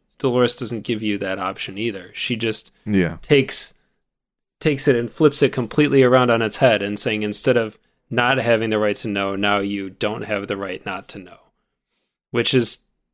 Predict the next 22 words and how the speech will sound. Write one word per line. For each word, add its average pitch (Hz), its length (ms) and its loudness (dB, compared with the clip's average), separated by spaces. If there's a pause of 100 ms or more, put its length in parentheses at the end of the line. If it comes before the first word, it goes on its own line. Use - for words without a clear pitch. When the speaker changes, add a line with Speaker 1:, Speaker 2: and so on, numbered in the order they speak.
(460)
Speaker 1:
almost 180 440 4
equally 139 500 4
messed 110 360 0
up, 101 260 -2 (500)
as 117 260 0
we 123 100 6
can 123 160 -2
Speaker 2:
<laughs> - 0 -
Speaker 1:
see 120 400 4
a 110 160 -4
lot 113 200 6
of 110 40 0
these 110 160 -2
people 113 280 -6
going, 113 260 -2
like, 123 200 0
not 143 220 2
everyone's 131 400 2
equipped 139 300 -4
to 117 80 -8
handle 127 260 -6
this. - 320 -18